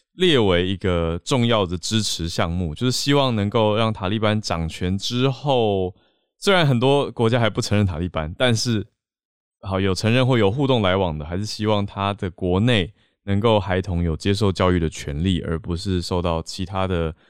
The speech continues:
原因而被剥夺受教权嘛。那终于在经过了一段时间的禁止之后，本来前几天开放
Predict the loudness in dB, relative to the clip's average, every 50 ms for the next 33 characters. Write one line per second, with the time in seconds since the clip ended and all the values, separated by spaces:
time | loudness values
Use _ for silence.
0 | _ _ _ _ 0 4 4 4 6 6 6 6 6 4 2 0 -2 0 0 0
1 | -2 0 0 0 0 0 -2 -4 -2 -2 -2 -2 0 0 -2 -2 -4 -6 -10 -12
2 | -12 -12 -12 -14 _ _ _ _ _ _ _ _ _ _ _ -10 -4 -2 0 2
3 | 2 0 -2 -4 _ _ _ _ _ _ _ _ _ _ _ _ _ _ -2 0
4 | 2 4 4 4 4 2 0 0 0 2 4 4 2 0 -2 _ -4 -2 -2 0
5 | 2 2 4 4 2 2 0 -4 -4 -2 0 0 0 -2 -4 -4 -2 -2 -2 -2
6 | 0 -2 -2 -2 -4 -10 -8 -8 -8 -4 -4 -4 -4 -2 -2 -4 -2 -2 -2 -4
7 | -4 -2 -2 -2 0 0 -2 -2 -2 -2 -2 -4 -6 -2 0 2 2 2 0 -2
8 | -2